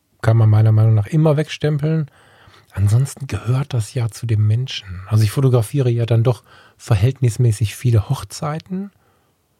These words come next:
Und es hat ein bisschen gedauert, bis ich's verstanden hab. <laughs> Irgendwie schon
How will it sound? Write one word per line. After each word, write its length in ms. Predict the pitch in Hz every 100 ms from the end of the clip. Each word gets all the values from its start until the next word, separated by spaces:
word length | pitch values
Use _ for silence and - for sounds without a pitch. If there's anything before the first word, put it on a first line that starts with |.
| _ _ _ -
Und 140 | 127 113
es 80 |
hat 80 | 147
ein 60 | 143
bisschen 240 | 135 139
gedauert, 340 | 120 117 151 -
bis 140 | -
ich's 100 | -
verstanden 520 | 117 - 127 165 143
hab. 200 | 190 - - -
<laughs> 840 | 143 165 - _ _ - - _ -
Irgendwie 220 | 110 95
schon 240 | 104 101